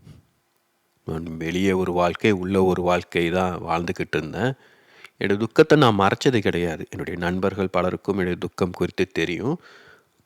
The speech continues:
ஆனா, உண்மையா என்னோட துக்கத்தின் ஆழம் குறித்து எனக்கே புரியலன்னு தான் சொல்லணும். ஏன்னா, நம்முடைய துக்கத்தை வெளிப்படுத்திட்டு இருந்தோம்னா வாழ முடியாது. So, உள்ள தான் புதைச்சி வச்சுக்கணும், வேற வழியே இல்ல. So,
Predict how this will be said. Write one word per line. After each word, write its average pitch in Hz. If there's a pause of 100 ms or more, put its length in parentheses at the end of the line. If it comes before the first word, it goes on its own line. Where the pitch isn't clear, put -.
(320)
ஆனா, 98
உண்மையா 113
என்னோட 107
துக்கத்தின் 110
ஆழம் 107
குறித்து 104
எனக்கே 104 (140)
புரியலன்னு 104
தான் 104
சொல்லணும். 82 (120)
ஏன்னா, 92 (300)
நம்முடைய 85
துக்கத்தை 107
வெளிப்படுத்திட்டு 95
இருந்தோம்னா 98
வாழ 95
முடியாது. 92 (160)
So, -
உள்ள 98
தான் 104
புதைச்சி 95
வச்சுக்கணும், 87
வேற 85
வழியே 90
இல்ல. 90 (1800)
So, 104